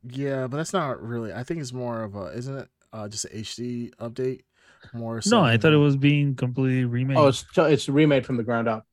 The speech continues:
Speaker 1: But, uh, yeah, it's
Speaker 2: Yeah.
Speaker 1: being remade, but it's like, it's still, it's still the same story. So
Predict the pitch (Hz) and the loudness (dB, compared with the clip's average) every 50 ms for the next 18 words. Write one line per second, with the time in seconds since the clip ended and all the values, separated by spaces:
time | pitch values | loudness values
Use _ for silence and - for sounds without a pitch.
0 | _ _ - 170 170 165 175 - 151 170 185 180 - - - 196 190 175 156 160 | _ _ 0 0 2 0 0 0 4 6 6 6 6 4 4 2 2 2 2 -2
1 | 160 151 147 151 147 135 113 120 117 117 113 - - 127 123 120 - _ - 127 | -4 -4 -2 -4 -4 -4 -4 -4 -4 -4 -4 -6 -4 -4 -6 -6 -8 _ -12 -8
2 | 120 - - - 147 147 139 135 127 - - 117 117 - 117 - - 147 143 120 | -8 -6 -6 -6 -4 -4 -2 -4 -4 -6 -6 -6 -4 -4 -4 -4 -4 -4 -2 -2
3 | - - 127 110 104 - - 123 117 98 90 90 - - 101 98 98 | -2 -2 -4 -6 -6 -6 -6 -6 -6 -8 -8 -10 -10 -10 -10 -10 -10